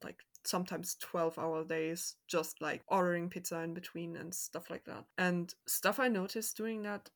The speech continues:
time, he had a lot of fun with presenting, like, unsolvable scenarios in the game to us that would always have, like, these heavy, violent consequences.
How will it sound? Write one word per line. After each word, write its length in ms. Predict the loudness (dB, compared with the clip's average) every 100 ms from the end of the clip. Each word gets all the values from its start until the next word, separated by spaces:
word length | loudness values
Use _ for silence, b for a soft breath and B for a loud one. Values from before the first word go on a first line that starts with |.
| _
time, 260 | 0 2
he 100 | 2
had 120 | 2 2
a 80 |
lot 220 | 2 2 2
of 400 | 2 -2 -8 -14 _
fun 460 | -8 2 4 4 -2 -2
with 500 | 2 2 2 -2 -16 _
presenting, 920 | 0 2 4 0 0 -2 0 -2 -4 -6 _
like, 300 | -2 -2 -6 _
unsolvable 1300 | 4 4 2 0 4 4 4 -2 -4 -2 -2 -2 -6
scenarios 920 | -4 0 0 0 0 -2 -4 -4 -6 -6 -2
in 120 | -2
the 80 | 0
game 380 | -2 -4 -6 -10 -2
to 340 | 0 0 -2
us 280 | -2 -2 -4 _ 0
that 180 | 0
would 180 | 2 -2 4
always 440 | 4 6 4 2
have, 320 | -2 -4 -4
like, 280 | -4 -6 -6
these 300 | -10 -4 -4 -2
heavy, 380 | -2 0 0 -4
violent 640 | 0 2 2 2 -2 -6 -10 _ -10
consequences. 840 | 2 4 4 2 -2 -2 -2 -2